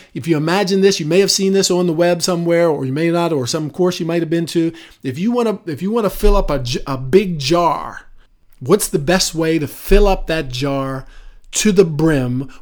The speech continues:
with everything that you have and everything that's possible to fit in that jar?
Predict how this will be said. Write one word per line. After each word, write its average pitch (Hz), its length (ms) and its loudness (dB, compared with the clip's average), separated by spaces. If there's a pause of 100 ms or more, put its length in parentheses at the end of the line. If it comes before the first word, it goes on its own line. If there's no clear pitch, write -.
with - 140 -12 (180)
everything 190 840 0
that 156 240 -2
you 170 160 0
have 151 420 -2
and 135 140 -4
everything 175 440 -2
that's 147 140 -2
possible 156 460 -4
to 120 80 -6
fit 156 220 -4
in 147 120 -2
that 131 180 -4
jar? 120 400 -10